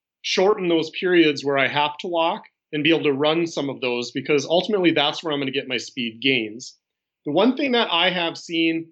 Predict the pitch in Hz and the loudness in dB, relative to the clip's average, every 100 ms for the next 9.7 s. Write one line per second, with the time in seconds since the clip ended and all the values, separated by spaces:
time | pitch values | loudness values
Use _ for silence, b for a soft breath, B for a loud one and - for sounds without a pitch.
0 | _ 147 139 - 170 170 151 156 156 - | _ -10 -10 -6 -2 0 2 2 2 2
1 | 139 135 139 135 - - 165 160 147 147 | 2 2 -2 -2 -6 -2 0 2 0 0
2 | 143 143 131 147 208 185 143 131 - _ | -2 -2 -6 -4 -4 0 0 0 -6 _
3 | _ _ _ _ _ 175 170 165 160 - | _ _ _ _ _ 2 4 4 0 -12
4 | _ _ _ _ _ _ _ _ 175 175 | _ _ _ _ _ _ _ _ 0 2
5 | 220 202 208 190 185 156 165 165 - 165 | 2 2 -2 0 0 0 -2 -6 -6 -6
6 | 160 160 143 180 - 151 147 143 160 135 | -4 -6 -6 -6 -4 0 0 0 -4 -4
7 | - 143 135 196 165 185 175 175 170 170 | -6 -6 -4 -4 -4 -2 0 2 0 -2
8 | 160 147 139 - 170 175 165 139 151 143 | 2 2 2 -4 -6 -4 -4 0 2 2
9 | 139 131 165 165 147 143 | 2 0 0 0 2 0